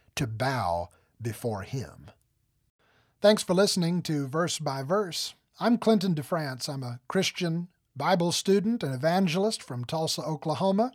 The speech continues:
and this podcast is made available by the congregation of Christians of which I am a member in East Tulsa.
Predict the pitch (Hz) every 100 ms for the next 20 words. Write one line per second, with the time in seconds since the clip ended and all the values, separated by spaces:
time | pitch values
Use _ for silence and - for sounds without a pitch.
0 | _ _ _ _ _ _ - 196 285 -
1 | 240 233 170 160 147 - 135 180 175 147
2 | 202 180 135 151 185 _ - 139 143 143
3 | 226 240 208 185 190 - 143 - 165 -
4 | 185 202 147 135 170 - - 147 151 147
5 | 143 208 277 240 - _ _ _ 131 135
6 | 147 143 - - 185 - - 87